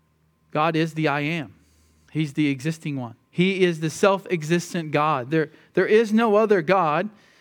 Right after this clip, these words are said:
There is no other being that is self-existent. God is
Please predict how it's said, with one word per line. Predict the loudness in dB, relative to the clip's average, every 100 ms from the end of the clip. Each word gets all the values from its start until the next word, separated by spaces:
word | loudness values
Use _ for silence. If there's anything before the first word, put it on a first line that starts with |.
| _ 0
There | 2 4
is | 2 2
no | 2
other | 4 2 2
being | 0 0 0
that | 0 0
is | -2
self-existent. | 0 -2 -2 -10 -12 -12 -6 -8 -8 -20 _ _ _ _ _ _ _ _ _ _ _ -8
God | -2 -2 0
is | 0 0 -6 -16